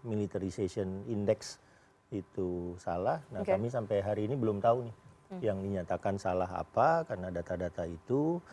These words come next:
Speaker 1: eh, M I F berasal dari lakibnya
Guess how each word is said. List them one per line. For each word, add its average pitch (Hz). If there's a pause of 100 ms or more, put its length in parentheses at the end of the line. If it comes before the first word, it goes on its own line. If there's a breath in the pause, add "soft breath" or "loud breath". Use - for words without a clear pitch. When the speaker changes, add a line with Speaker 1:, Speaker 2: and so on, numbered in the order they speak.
(560 soft breath)
Speaker 1:
eh, 90
M 95
I -
F 160
berasal 92
dari 92
lakibnya 95